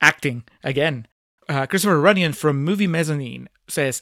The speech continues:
"Darren Aronofsky's filmmaking in The Wrestler is the most subtle and nuanced he's ever done."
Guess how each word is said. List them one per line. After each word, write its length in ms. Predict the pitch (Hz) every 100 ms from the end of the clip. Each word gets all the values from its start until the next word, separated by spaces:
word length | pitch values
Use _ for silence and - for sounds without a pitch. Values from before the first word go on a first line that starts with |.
| _
"Darren 240 | 131 170 208
Aronofsky's 800 | 170 151 156 180 - - 185 -
filmmaking 640 | - 233 220 180 180 190
in 120 | 170 143
The 100 | 131
Wrestler 520 | 165 175 143 139 175 - - -
is 180 | - 143
the 80 | 139
most 280 | 139 202 -
subtle 440 | - 190 185 196 -
and 220 | 139 160
nuanced 440 | 208 156 151 -
he's 220 | - 147 -
ever 220 | 151 156
done." 420 | 139 143 110 -